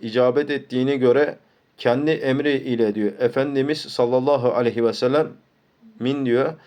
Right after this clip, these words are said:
bizim hakkımızda istemiş olduğu mağfiretle icabet etmesi daha evla, daha münasiptir. Bu ayet-i celile de diyor, aynı zamanda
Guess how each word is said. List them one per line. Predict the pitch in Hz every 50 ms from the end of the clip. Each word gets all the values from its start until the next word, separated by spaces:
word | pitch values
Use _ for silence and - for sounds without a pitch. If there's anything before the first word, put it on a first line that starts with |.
| - _ _ _ _
bizim | - 113 123 156 151
hakkımızda | 127 120 131 131 131 - 131 127 120 110 143 151 120
istemiş | - - 127 - - - 131 131 139 151 151 -
olduğu | - 123 123 120 113 110 117 113 110 104 - -
mağfiretle | 110 113 117 117 113 - 139 139 147 147 - 135 139 143 165 160 156 _ _ _ _ _ _ -
icabet | - 117 107 123 127 123 123 135 151 147 - -
etmesi | 139 131 - - 123 - - 151 151 139 - - _ _ _ _ _ _ _ -
daha | 117 110 131 147 - -
evla, | 127 117 110 117 127 135 131 120
daha | 123 113 120 127 131 123 - -
münasiptir. | 110 104 104 104 98 92 - - 104 - - - - - _ _ _ _ _ _ _ _ _ _ _ _ - - _ _ _ - -
Bu | - 113 117
ayet-i | 131 139 151 147 151 151
celile | 139 143 139 147 151 151 165 160
de | 170 165
diyor, | 135 135 123 -
aynı | 120 139 151 151 135
zamanda | 123 127 117 113 110 113 120 147 165 175 -